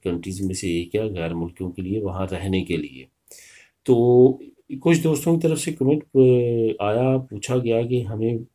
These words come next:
पुर्तगाल नेशनलिटी के बाद क्या एंट्री है हमारी जाने के लिए ऑस्ट्रेलिया में। तो ये आपको बताते चलूँ कि यूरोपीय यूनियन के तकरीबन तमाम ममालिक जो हैं वो मैक्सिमम मुल्कों में उनकी बगैर वीज़े के एंट्री है, लेकिन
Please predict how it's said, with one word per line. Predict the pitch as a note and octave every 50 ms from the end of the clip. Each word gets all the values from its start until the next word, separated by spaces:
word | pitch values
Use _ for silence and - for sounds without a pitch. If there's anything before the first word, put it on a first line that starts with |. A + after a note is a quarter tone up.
| _
पुर्तगाल | - A2+ - - A#2+ A#2 A#2 A#2 A#2
नेशनलिटी | A#2 A2+ G#2 - - F#2+ F#2+ G2+ G2 A#2 A2+
के | A#2 A2+ G2+
बाद | G2 F#2+ F#2+ G2 G2+ - - _ _ _ _ _ _ _ _ -
क्या | A#2 -
एंट्री | - G2 G2+ G2+ G2+ - - B2 C3 C3+
है | B2+ B2+ B2+ B2
हमारी | B2+ B2 A#2+ A2+ A2 A2 A2+ A2+ A2+ A#2+ C#3+ - - _ G#2+
जाने | G#2+ G#2 G2+ G2 G2+ A2 G#2 G#2 G#2+ G#2+
के | G#2 A2 G#2+
लिए | G#2 G#2 A2 G#2+
ऑस्ट्रेलिया | G#2 - - G2 F#2 F#2+ G2 G2+ A2 A2+
में। | G#2+ G2+ F#2 F#2 F#2+ - _ _ - - - - - - _ _ _ _ -
तो | C3
ये | B2 C3 C#3+
आपको | D3+ D3+ D3 D3+ E3
बताते | C#3 C3 C#3 C3+ C3+ D3+
चलूँ | D3 D#3 D3+ D#3 D#3+ D#3+
कि | E3 E3 D3+ C3
यूरोपीय | A#2 A#2+ A#2+ A#2+ - - D3+ C3+
यूनियन | C3+ C3 C3 C3+ C#3 C#3+ C#3 C3+
के | C3+ D3 C#3 -
तकरीबन | - A2 A2 - A2+ B2 C3 C3 C#3+ C3+
तमाम | C3 - A2 A2+ B2 C3+ C#3+ C#3+
ममालिक | C3+ A#2+ A2 G2+ G2 G2 G#2 G#2 G#2
जो | - A2+ G#2
हैं | G#2+ A2+ A#2 A#2+ A#2+ A2
वो | G2+ G2+ G#2 G#2 A2 A2+ A#2 A2+ G2+
मैक्सिमम | G2 G2 G2 - - - - D3+ D3 C3
मुल्कों | A2+ G#2+ G2+ G2+ - A2+ G#2+ G#2+
में | G#2+ G#2+
उनकी | G#2 G2 F#2+ F#2+ - A2+ A#2+ A#2+ G2+ G2 F#2
बगैर | F#2 G2 F2+ F#2 G2+ G#2 G#2+
वीज़े | G#2 F#2+ F2+ F2 F#2 F#2+ F#2
के | - C3
एंट्री | A#2 F#2 E2+ - - - E2+ D#2
है, | D2+ D#2 D2+ D2+
लेकिन | D#2+ G2 G#2 G2+ G2 - D2+ C#2+